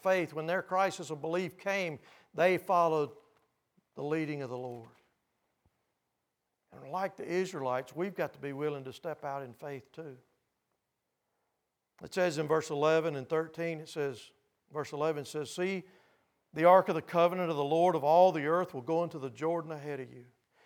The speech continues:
In, in other words, God will go before you and, and prepare the way.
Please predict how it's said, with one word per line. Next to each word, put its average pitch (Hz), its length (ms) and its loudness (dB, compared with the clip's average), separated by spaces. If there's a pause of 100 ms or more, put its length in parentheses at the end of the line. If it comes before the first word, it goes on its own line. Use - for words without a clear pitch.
(120)
In, 240 220 4
in 233 140 8
other 254 200 10
words, 208 360 4 (200)
God 247 280 10
will 269 120 2
go 240 200 6
before 247 520 2
you 180 260 2
and, 165 160 4 (600)
and 180 300 -2 (400)
prepare 233 500 4
the 220 80 4
way. 190 500 0